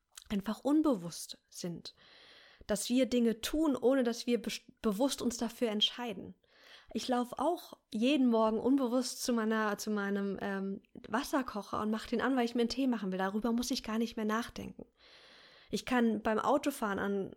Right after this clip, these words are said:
an alles Mögliche denken und muss nicht mehr darüber nachdenken, wie ich schalte und wann ich Gas gebe. Das heißt, das Unterbewusstsein macht das komplett. Das übernimmt so viele Aspekte unseres Lebens.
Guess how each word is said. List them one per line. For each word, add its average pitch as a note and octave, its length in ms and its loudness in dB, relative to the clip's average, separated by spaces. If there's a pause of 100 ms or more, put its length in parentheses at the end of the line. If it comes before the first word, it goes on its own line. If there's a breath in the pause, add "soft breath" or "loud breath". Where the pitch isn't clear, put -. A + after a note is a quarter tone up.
(200)
an G3 140 -8
alles C4 360 0
Mögliche C4+ 420 2
denken G3 380 -4
und G3 80 0
muss A3 160 0
nicht A3+ 140 -2
mehr A3+ 120 2
darüber G#3+ 320 0
nachdenken, G#3 680 0 (580 loud breath)
wie G#3+ 260 -2
ich G3 140 0
schalte G#3+ 540 2
und G3 120 2
wann G3 140 2
ich - 160 -2
Gas G3 300 -4
gebe. - 360 -8 (120)
Das - 160 -4
heißt, A3+ 260 2
das A3 120 -4
Unterbewusstsein A#3 920 0
macht C#4 320 -2
das B3+ 160 -4
komplett. F#3+ 440 -6
Das G#3 80 -10
übernimmt B3 500 2
so B3+ 220 -2
viele A#3+ 260 -4
Aspekte A3 480 -6
unseres G3 380 -6
Lebens. G3 480 -10